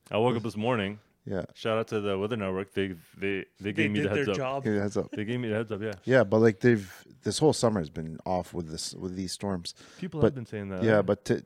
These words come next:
Speaker 2: today's was the, one of the worst 'cause, like, I saw a video of this guy just, you clearly see three cars in front of you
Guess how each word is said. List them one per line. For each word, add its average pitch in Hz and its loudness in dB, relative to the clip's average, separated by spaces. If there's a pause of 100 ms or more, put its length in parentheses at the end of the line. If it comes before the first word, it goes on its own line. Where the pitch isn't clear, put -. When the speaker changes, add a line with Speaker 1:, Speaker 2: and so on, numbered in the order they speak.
(180)
Speaker 2:
today's 120 4
was 92 -2
the, 87 -4
one 98 -6
of 90 -4
the 85 -2
worst 104 -2
'cause, 92 -6
like, 92 -4 (640)
I - -4
saw 135 4
a 123 6
video 120 2
of 117 -4
this 110 -2
guy 127 0 (180)
just, 117 0 (880)
you 131 10
clearly 175 6
see 113 2 (200)
three 151 0
cars 139 4
in 127 0
front 123 -4
of 139 -2
you 180 -4